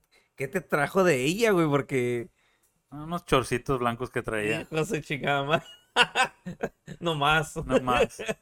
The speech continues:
Speaker 1: <laughs> ¿Qué dijiste? "Ac-, de aquí soy."
Speaker 2: Eh, esta, esta flaquita como que sí, sí
Speaker 1: Sí
Speaker 2: baila.
Speaker 1: pasa, sí pasa por estos huesos. <laughs>
Speaker 2: Yeah, no, dude, I... I,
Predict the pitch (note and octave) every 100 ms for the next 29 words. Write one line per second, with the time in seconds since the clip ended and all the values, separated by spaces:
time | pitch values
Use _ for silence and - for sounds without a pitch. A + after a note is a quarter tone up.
0 | - - _ _ _ - D3+ C#3 C#3 -
1 | B2 A2+ - B2 - D3 C#3 C#3+ B2+ B2
2 | A2+ A2 _ - E3+ E3+ D#3+ D#3 D3 D3+
3 | C3 C3 - _ _ B2 A#2 C3 B2 A#2+
4 | A#2+ C3 B2 A#2 A#2+ G#2+ A2+ A#2+ - -
5 | - C#3 A#2 C#3 D3 C3+ B2 C3+ C#3 -
6 | C#3 D3 - B2 A#2+ - B2 G#2 - -
7 | - - F#3 F3+ - - - - _ -
8 | - - - _ _ _ _ _ - _
9 | _ - A#2 B2 D3+ E3 D3+ E3 E3 E3
10 | D3 D3 D#3+ - _ _ _ _ - A2